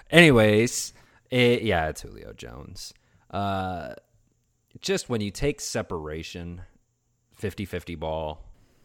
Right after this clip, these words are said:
strength, everything, uh, literally everything, Julio Jones is probably the best receiver, uh, in the game. It's just,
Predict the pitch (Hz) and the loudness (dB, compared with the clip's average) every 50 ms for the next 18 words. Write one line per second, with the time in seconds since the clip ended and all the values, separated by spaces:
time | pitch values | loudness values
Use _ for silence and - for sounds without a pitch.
0 | _ _ _ _ _ _ _ _ _ _ - - - - - 85 80 80 80 85 | _ _ _ _ _ _ _ _ _ _ -18 -16 -16 -14 -10 -8 -8 -6 -8 -8
1 | 85 - - _ - 80 85 78 82 85 85 - 87 87 87 87 90 - - - | -10 -12 -16 _ -14 -12 -10 -8 -8 -10 -8 -8 -8 -8 -8 -10 -12 -16 -18 -18
2 | - - - 76 73 - - - 82 87 98 123 123 113 107 85 82 87 78 80 | -18 -16 -14 -12 -14 -14 -14 -12 -10 -8 -6 -4 -4 -4 -4 -4 -4 -6 -6 -10
3 | 71 - 67 - - 73 - - _ _ _ _ _ - 104 107 110 104 104 87 | -10 -12 -14 -16 -16 -18 -20 -20 _ _ _ _ _ -6 -4 -2 0 0 -2 -2
4 | 101 98 95 92 85 85 85 82 - _ - - 85 87 82 90 73 73 69 73 | -2 -4 -4 -4 -4 -6 -8 -10 -12 _ -8 -4 -4 -2 -2 -4 -6 -6 -8 -8
5 | 76 - - - 78 - - 82 80 76 76 78 78 78 78 90 - _ _ _ | -8 -8 -8 -10 -12 -10 -10 -12 -10 -10 -10 -8 -8 -10 -10 -12 -18 _ _ _
6 | _ _ _ _ _ _ _ _ _ _ _ 95 90 82 80 80 - - - 113 | _ _ _ _ _ _ _ _ _ _ _ -8 -6 -6 -6 -8 -10 -8 -8 -6
7 | 107 95 82 82 85 87 82 78 67 - - - - 95 - - - 104 104 95 | -6 -6 -6 -6 -6 -8 -8 -8 -12 -16 -20 -12 -12 -10 -10 -8 -6 -6 -6 -6
8 | - - - - - - - - | -6 -8 -12 -14 -16 -18 -18 -20